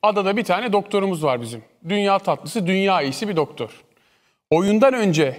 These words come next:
herhangi bir problemimiz varsa biz doktora gideriz. Tamam? Ya da doktor gelir yanımıza. "Arkadaşlar, bugün bir şeyiniz var mı?" Herkes işte,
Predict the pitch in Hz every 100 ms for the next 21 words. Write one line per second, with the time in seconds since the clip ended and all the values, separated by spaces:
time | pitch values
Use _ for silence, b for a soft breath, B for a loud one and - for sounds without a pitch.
0 | - - 170 170 247 208 156 143 - 175
1 | 165 170 175 170 233 170 - 240 320 B
2 | B B 170 220 170 185 185 202 190 135
3 | 120 117 - _ _ 196 226 139 - -
4 | 147 160 165 165 180 170 B B - 147
5 | 185 185 139 131 127 196 226 170 170 190
6 | 180 180 156 160 180 165 180 175 185 185
7 | 196 143 190 254 B B B 196 190 185
8 | 160 - 202 214